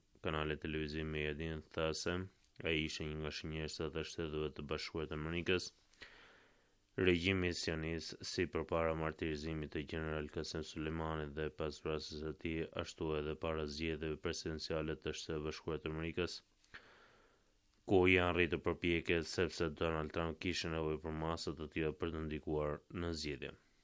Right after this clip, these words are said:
Sejed Hasan Nasrullah, sekretari i përgjithshëm i Hezbollahut të Libanit, duke theksuar se edhe regjimi saudit po kërkon vrasjen e tij. Shtoi Mohammed bin Selman, princi kurorës i Arabisë Saudite,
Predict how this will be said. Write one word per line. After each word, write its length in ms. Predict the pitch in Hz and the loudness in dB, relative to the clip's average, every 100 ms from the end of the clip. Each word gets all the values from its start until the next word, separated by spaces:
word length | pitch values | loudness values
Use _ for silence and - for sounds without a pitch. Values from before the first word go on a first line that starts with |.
| - _ _ _ - | -20 _ _ _ -4
Sejed 400 | - 82 78 - | 2 2 2 0
Hasan 400 | 80 - 80 80 | -2 -2 0 0
Nasrullah, 480 | 76 82 78 80 76 | -2 -2 0 2 0
sekretari 480 | - 80 78 78 76 | -2 -2 0 0 0
i 80 | |
përgjithshëm 560 | 78 73 82 - 80 78 | -2 0 -2 -2 -2 -2
i 60 | 76 | -4
Hezbollahut 480 | 78 76 78 80 80 | -4 0 0 0 -2
të 80 | |
Libanit, 480 | 78 71 82 85 85 - _ - - - - - - - _ _ _ _ _ _ | -4 0 0 0 -2 -8 _ -18 -18 -18 -20 -20 -20 -20 _ _ _ _ _ _
duke 320 | 98 98 92 92 | 4 8 10 10
theksuar 480 | 95 87 - 101 95 | 8 4 4 6 6
se 240 | 90 98 85 | 6 4 4
edhe 160 | 85 | 6
regjimi 480 | 85 85 85 85 80 | 4 4 2 0 0
saudit 480 | - 82 80 85 - | 2 2 2 0 0
po 140 | 85 | 0
kërkon 400 | 80 76 80 78 | 0 -2 -2 0
vrasjen 400 | 78 78 - 78 | 2 0 0 -6
e 60 | 73 | -4
tij. 160 | 78 76 - | -4 -4 0
Shtoi 300 | 85 82 80 - - - - | 2 2 -2 -8 -20 -20 -8
Mohammed 560 | 85 78 80 78 78 - - | -4 -2 -2 -2 -4 -6 -14
bin 400 | 85 85 78 76 | -4 -2 0 -4
Selman, 600 | - 80 85 85 78 76 | -2 -2 0 0 -2 -4
princi 420 | - 82 78 - | -4 -4 -2 -4
kurorës 720 | 73 80 80 82 80 80 - | -2 0 2 2 2 0 0
i 60 | 82 | 0
Arabisë 380 | 78 76 80 73 | 0 0 -2 -2
Saudite, 480 | 78 78 85 76 | -2 0 -2 -2